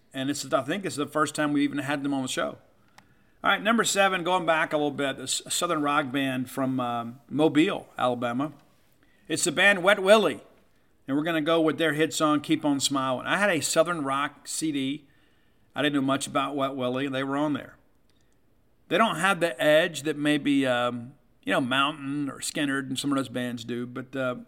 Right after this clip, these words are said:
a-, anyway, worth noting today. All right, number six, Doyle Bright, hailing from Vestavia Hills, Alabama. You say, "Steve, I've never heard of Doyle Bright." So he was, uh, the guitar player.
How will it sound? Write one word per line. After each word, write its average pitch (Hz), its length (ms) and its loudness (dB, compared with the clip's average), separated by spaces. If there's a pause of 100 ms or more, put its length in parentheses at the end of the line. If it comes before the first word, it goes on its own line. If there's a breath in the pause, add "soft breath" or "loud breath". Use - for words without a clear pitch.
(100)
a-, 170 260 -8
anyway, 156 360 -2
worth 156 340 0 (180)
noting 143 380 0
today. 123 380 -10 (880 soft breath)
All 185 80 2
right, 190 160 2
number 190 240 2
six, 202 520 -2 (600)
Doyle 190 260 6
Bright, 151 500 2 (1160)
hailing 180 380 2
from 156 200 -2
Vestavia 160 580 0
Hills, 165 340 2
Alabama. 120 520 -4
You 131 80 -6
say, 139 180 -6
"Steve, 139 300 -4
I've 123 80 -6
never 127 180 -6
heard 151 160 0
of 147 60 -4
Doyle 127 160 -4
Bright." 123 340 -6 (1000 soft breath)
So 208 420 4
he 254 300 2
was, 214 480 8
uh, 160 280 2
the 156 120 -2
guitar 202 360 4
player. 143 540 2